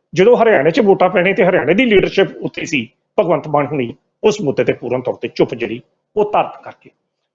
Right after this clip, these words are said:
ਹੁਣ ਇਹ ਜਿਹੜੀ ਚੁੱਪ ਆ, ਸੁਭਾਵਿਕ ਆ ਕਿ ਜਿਸ ਤਰੀਕੇ ਦੀ ਸਥਿਤੀ ਤੁਸੀਂ ਬਿਆਨ ਕੀਤੀ ਹੈ, ਇੱਕ ਪਾਸੇ ਤਾਂ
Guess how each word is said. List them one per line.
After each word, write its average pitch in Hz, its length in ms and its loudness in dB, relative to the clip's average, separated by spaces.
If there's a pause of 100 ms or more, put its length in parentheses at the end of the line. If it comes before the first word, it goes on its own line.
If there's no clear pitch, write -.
ਹੁਣ 262 120 4
ਇਹ 285 160 2
ਜਿਹੜੀ 285 220 0
ਚੁੱਪ 196 260 2 (120)
ਆ, 92 100 -6 (480)
ਸੁਭਾਵਿਕ 139 420 0
ਆ 220 60 2
ਕਿ 226 100 -4
ਜਿਸ 165 180 -2
ਤਰੀਕੇ 196 240 2
ਦੀ 196 80 0
ਸਥਿਤੀ 175 260 -2
ਤੁਸੀਂ 175 260 0
ਬਿਆਨ 165 200 2
ਕੀਤੀ 170 340 -2
ਹੈ, - 100 -8
ਇੱਕ 147 160 -2
ਪਾਸੇ 165 280 0
ਤਾਂ 185 240 2